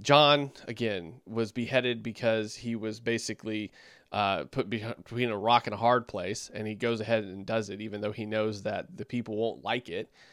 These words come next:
Um, again, Herod, not a, v-, vicious, but not very, you know, s-, very swayed by the people. Uh, Jesus, again, we just discussed,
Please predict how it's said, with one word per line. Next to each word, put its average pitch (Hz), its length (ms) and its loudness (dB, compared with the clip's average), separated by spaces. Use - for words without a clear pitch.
Um, 98 500 -2
again, 107 280 -2
Herod, 107 360 0
not 101 300 0
a, 101 120 -4
v-, 117 240 -6
vicious, 147 420 4
but 123 160 -4
not 127 220 2
very, 113 480 0
you 113 140 -8
know, 95 60 -4
s-, - 200 -12
very 147 380 6
swayed 143 380 4
by 127 120 4
the 120 80 0
people. 113 400 -4
Uh, 120 300 8
Jesus, 127 760 2
again, 123 280 4
we 120 100 2
just 127 220 4
discussed, 117 480 2